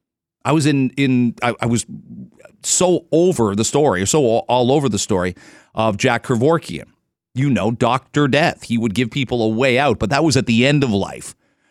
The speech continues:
And he was counseling patients who simp-, and families who were like, "Please end her suffering. Please end his suffering." And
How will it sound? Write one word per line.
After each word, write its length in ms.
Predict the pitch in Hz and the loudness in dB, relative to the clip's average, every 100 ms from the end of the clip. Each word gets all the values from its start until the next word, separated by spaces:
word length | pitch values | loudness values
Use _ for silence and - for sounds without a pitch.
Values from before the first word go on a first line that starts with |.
| _ - | _ -4
And 300 | 117 117 110 | 0 2 2
he 100 | 123 | 0
was 140 | 117 | 0
counseling 420 | 139 135 117 120 | 2 2 2 0
patients 380 | 104 131 113 113 | 2 0 0 0
who 140 | 110 - | -2 -2
simp-, 540 | - - - 165 147 - | -2 0 2 0 -2 -2
and 160 | 117 | -4
families 540 | - 143 160 117 82 - - - - | 0 0 2 0 -4 -10 -16 -20 -4
who 80 | 131 | 0
were 120 | 123 | 2
like, 260 | 120 110 | 0 -2
"Please 600 | - 139 151 175 170 131 | -12 -4 0 2 2 2
end 200 | 123 113 | 2 2
her 180 | 104 117 | 0 0
suffering. 640 | - 117 107 92 85 - _ _ _ | 2 0 0 -4 -8 -12 _ _ _
Please 360 | - 175 170 143 | -4 0 2 2
end 200 | 131 110 | 2 2
his 280 | 117 151 - | 2 0 0
suffering." 580 | 98 80 - - - _ _ _ _ _ 123 | -2 -4 -10 -18 -20 _ _ _ _ _ -4
And 520 | 123 120 117 110 | 0 2 2 0